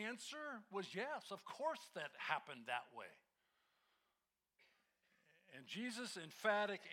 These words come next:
answer is, well, see verse three? "I tell you, no." Do you see the exclamation mark at the end of no? That's not a soft no. That's a no. And he, and he,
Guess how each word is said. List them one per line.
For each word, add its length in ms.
answer 520
is, 80
well, 280
see 300
verse 260
three? 340
"I 120
tell 280
you, 360
no." 400
Do 60
you 80
see 260
the 80
exclamation 680
mark 220
at 120
the 140
end 140
of 60
no? 300
That's 200
not 160
a 60
soft 400
no. 320
That's 220
a 80
no. 840
And 140
he, 100
and 140
he, 60